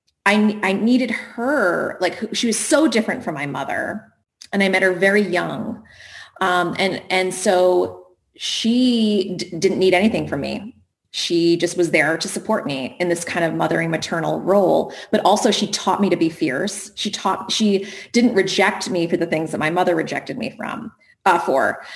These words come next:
So I started to, it was through that bond with her, honestly, um, that I was able to actually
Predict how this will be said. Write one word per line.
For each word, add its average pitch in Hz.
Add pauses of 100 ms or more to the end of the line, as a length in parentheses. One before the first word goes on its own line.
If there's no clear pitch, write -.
(120)
So 226
I 226
started 277
to, -
it 233
was 240
through 349
that 339
bond 247
with 202
her, 247
honestly, 147 (400)
um, 185 (360)
that 190
I 190
was 190
able 196
to 202
actually 180